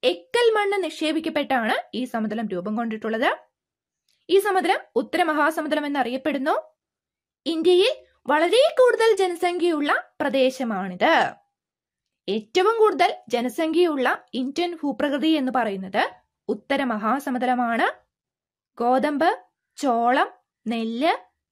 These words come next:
കരിമ്പ്, പരുത്തി, പയറുവർഗ്ഗങ്ങൾ എന്നിങ്ങനെ ഉത്തര മഹാസമതലത്തിൽ കൃഷി ചെയ്യുന്ന വിളകൾ നിരവധിയാണ്.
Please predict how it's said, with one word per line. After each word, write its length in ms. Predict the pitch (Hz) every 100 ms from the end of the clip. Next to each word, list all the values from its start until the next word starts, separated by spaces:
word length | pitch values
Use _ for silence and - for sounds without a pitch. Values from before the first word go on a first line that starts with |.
| 262
കരിമ്പ്, 520 | 233 240 247 311 440 - _ _
പരുത്തി, 680 | 220 214 226 - 330 - - _ _
പയറുവർഗ്ഗങ്ങൾ 800 | 427 415 453 381 233 190 180 151 151 _ _ _ -
എന്നിങ്ങനെ 500 | 453 415 330 349 392 _ _
ഉത്തര 240 | - 320 453
മഹാസമതലത്തിൽ 920 | 480 427 403 427 370 311 294 262 285 220
കൃഷി 160 | 254
ചെയ്യുന്ന 380 | 208 254 233 226
വിളകൾ 440 | 196 185 190 453 622 _ -
നിരവധിയാണ്. 1040 | 214 196 190 190 185 180 160 190 294 202